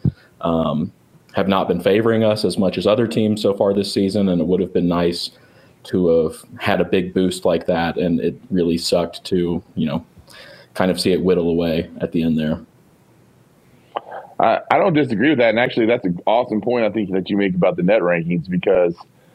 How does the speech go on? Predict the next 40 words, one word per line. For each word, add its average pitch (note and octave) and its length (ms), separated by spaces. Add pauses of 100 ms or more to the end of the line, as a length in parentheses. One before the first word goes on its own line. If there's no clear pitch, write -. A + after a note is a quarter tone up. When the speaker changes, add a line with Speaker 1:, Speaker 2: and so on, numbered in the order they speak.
(340)
Speaker 2:
uh, F2+ 280
you G2+ 180
know, G#2+ 100
the G#2 80
computers C#3 520
don't A2+ 240
love F#2+ 180
this F2 160
Kentucky F2 380
team F#2 200
for G2 100
whatever F#2 380
reason, E2 500
and F#2 420 (500)
now F#2+ 320
we'll A2+ 160
see A#2+ 180
how G#2+ 160
that F#2+ 140
happens G#2 420
as F#2+ 120
we F#2+ 120
keep G#2+ 220
on G2 160
having F#2+ 260
more G2 240
and F#2+ 80
more G2 220
opportunities G2 460
for F2 120
quad G2 380
one F#2+ 300
wins F#2+ 360
as F2 200
the D#2 80
season F2+ 320
goes F#2 240
on, G2+ 320
but, D#2+ 280 (560)
uh, F2+ 500